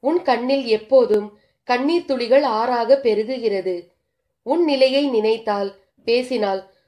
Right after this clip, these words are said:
துக்கம் தொண்டையை அடைக்கிறது. இதையெல்லாம் சமாளிக்கலாம் என ஒருமுறை நினைக்கிறாய், மறுமுறை எப்படி இதை சமாளிப்பேன் என சோர்ந்து போகிறாய்.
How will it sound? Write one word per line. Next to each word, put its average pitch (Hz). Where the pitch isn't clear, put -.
துக்கம் 294
தொண்டையை 247
அடைக்கிறது. 214
இதையெல்லாம் 269
சமாளிக்கலாம் 269
என 233
ஒருமுறை 247
நினைக்கிறாய், 202
மறுமுறை 254
எப்படி 226
இதை 254
சமாளிப்பேன் 240
என 220
சோர்ந்து 240
போகிறாய். 190